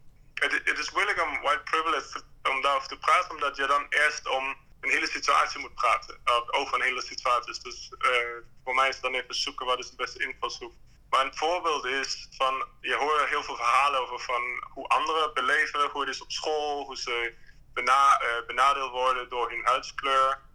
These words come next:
En dan is het eerst, is het één verhaal van, van die en één verhaal van die en één verhaal van die. En dan pas na lange tijd en na eigen onderzoek, dan begin je te denken, "Oké, dit is echt een beeld van een patroon. Dit is hoe, hoe het is, daar kan er niet omheen." En dan, dan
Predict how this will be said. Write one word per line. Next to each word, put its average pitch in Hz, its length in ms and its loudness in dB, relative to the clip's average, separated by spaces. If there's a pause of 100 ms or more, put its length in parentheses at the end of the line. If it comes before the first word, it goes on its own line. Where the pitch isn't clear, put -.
En 127 180 0
dan 147 200 2
is 160 100 -6
het 160 180 -6
eerst, 139 360 0
is 165 120 0
het 143 140 -10
één 147 260 2
verhaal 139 380 2
van, 139 480 0
van 139 120 -2
die 117 240 2
en 120 80 -6
één 131 160 0
verhaal 131 260 0
van 127 120 -8
die 127 160 0
en 113 60 -2
één 123 180 0
verhaal 123 280 2
van 120 100 -14
die. 120 200 -2
En 117 60 -2
dan 127 140 2
pas 156 340 4 (140)
na 127 320 4
lange 180 340 2
tijd 113 380 0
en 123 80 -2
na 120 140 6 (120)
eigen 165 300 0
onderzoek, 156 540 -6
dan 139 300 0 (220)
begin 147 220 2
je 127 80 0
te - 60 -10
denken, 123 280 2
"Oké, 131 200 0
dit 131 160 -8
is 175 120 -2
echt 120 260 -2
een 117 180 -14
beeld 131 460 -2 (160)
van 117 160 0
een 107 120 -8
patroon. 123 500 -2 (380)
Dit 143 160 -2
is 151 160 -4
hoe, 110 380 -4
hoe 117 120 -4
het 110 80 0
is, 208 240 0
daar 104 100 -6
kan 113 180 -2
er 113 80 -2
niet 120 160 -2
omheen." 123 360 0 (440)
En 123 180 -2
dan, 160 480 0 (140)
dan 135 180 2